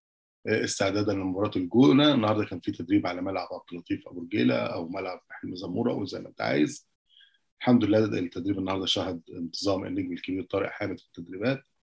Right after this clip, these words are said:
وكابتن أسامة نبيه نجمنا الكبير والمدرب الكبير والعالمي بصراحة والعلامة في تاريخ نادي الزمالك، آه، عمل جلسة مع اللعيبة واتكلم معاهم.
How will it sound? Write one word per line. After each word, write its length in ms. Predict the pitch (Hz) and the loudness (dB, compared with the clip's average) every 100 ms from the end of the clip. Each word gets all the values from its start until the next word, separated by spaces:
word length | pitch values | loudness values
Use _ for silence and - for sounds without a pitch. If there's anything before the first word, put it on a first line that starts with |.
| _ - _ _ - | _ -20 _ _ 0
وكابتن 680 | 107 107 104 87 - 120 | 4 4 4 2 2 2
أسامة 320 | - 107 95 90 | -2 -2 -2 0
نبيه 200 | 98 87 | 2 0
نجمنا 500 | 90 82 98 95 90 | -4 -6 -6 -4 -6
الكبير 460 | 85 - 98 104 | -8 -2 2 2
والمدرب 400 | 92 85 98 98 | 2 -4 -4 -4
الكبير 520 | 87 - 90 101 90 - _ _ _ _ - | -4 -8 -2 0 0 -6 _ _ _ _ -8
والعالمي 480 | 92 92 95 117 110 | -2 2 4 6 6
بصراحة 540 | - 90 95 85 90 | 4 0 -2 -6 -6
والعلامة 640 | 85 87 90 90 107 101 | -6 -6 -6 -2 0 0
في 60 | - | -2
تاريخ 260 | 92 92 | -6 -4
نادي 120 | 95 87 | -6 -8
الزمالك، 480 | 82 90 98 92 - _ _ _ _ _ _ _ _ - | -8 -8 -8 -8 -12 _ _ _ _ _ _ _ _ -8
آه، 1120 | 95 90 90 87 87 90 - - - - - - | -6 -6 -6 -8 -12 -14 -18 -20 -20 -20 -12 0
عمل 280 | 107 113 92 | 4 4 4
جلسة 320 | 107 98 95 | 2 0 -2
مع 140 | 87 | -4
اللعيبة 440 | 85 87 92 107 101 | -6 -4 0 2 0
واتكلم 380 | 92 - 95 85 | -2 -4 -4 -2
معاهم. 580 | 92 101 110 101 98 | -2 0 0 0 -4